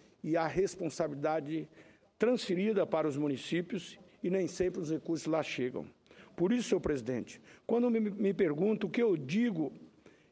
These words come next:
que vejo como natural esse estado de insatisfação e descrença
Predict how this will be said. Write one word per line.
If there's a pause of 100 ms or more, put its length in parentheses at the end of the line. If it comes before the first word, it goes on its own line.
que
vejo
como
natural (120)
esse
estado
de
insatisfação
e
descrença